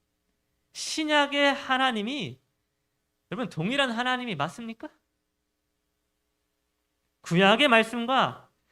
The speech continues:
신약의 말씀이 지금 동일한 말씀을 해주고 있는 것이 맞습니까? 여러분, 구약에서는 분명히 "눈에는 눈, 이에는 이"라고 말씀하시면서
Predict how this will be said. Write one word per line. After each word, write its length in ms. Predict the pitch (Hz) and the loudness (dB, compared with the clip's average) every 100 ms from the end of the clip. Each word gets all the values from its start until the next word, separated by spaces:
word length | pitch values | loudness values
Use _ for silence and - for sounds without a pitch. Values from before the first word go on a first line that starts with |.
| _ | _
신약의 580 | - - 285 269 254 277 | -14 -8 0 2 2 0
말씀이 720 | 208 196 208 208 262 220 120 _ _ _ _ _ - | 0 0 -2 -8 -8 -8 -8 _ _ _ _ _ -8
지금 260 | 175 247 | -6 -6
동일한 480 | - 170 269 285 277 | 0 2 4 4 4
말씀을 500 | 190 226 - 254 220 | 2 2 -2 -4 -2
해주고 380 | 214 262 254 262 | -4 -8 -6 -6
있는 300 | 240 233 226 | -6 -8 -6
것이 320 | 214 208 220 | -6 -6 -6
맞습니까? 600 | 156 139 202 240 226 302 - _ _ _ _ _ _ _ _ _ _ _ _ _ _ _ _ _ _ _ _ _ _ _ _ _ _ | -2 -4 -4 -12 -12 -12 -14 _ _ _ _ _ _ _ _ _ _ _ _ _ _ _ _ _ _ _ _ _ _ _ _ _ _
여러분, 160 | 175 277 | -2 -2
구약에서는 760 | - 185 269 285 277 285 277 | 0 0 2 2 0 0 -2
분명히 640 | - 214 254 262 269 185 135 | -4 -6 -2 -2 0 -2 -2
"눈에는 600 | 170 311 330 320 302 208 | -4 0 0 0 -2 -4
눈, 380 | 147 254 262 131 - - | -2 0 0 -2 -8 -8
이에는 520 | 139 196 262 202 175 | -2 2 2 2 2
이"라고 540 | 165 302 320 165 185 302 | 6 6 8 4 4 4
말씀하시면서 1160 | 247 214 262 254 240 247 240 220 127 135 135 | 2 2 -2 -6 -6 -8 -10 -6 -6 -6 -10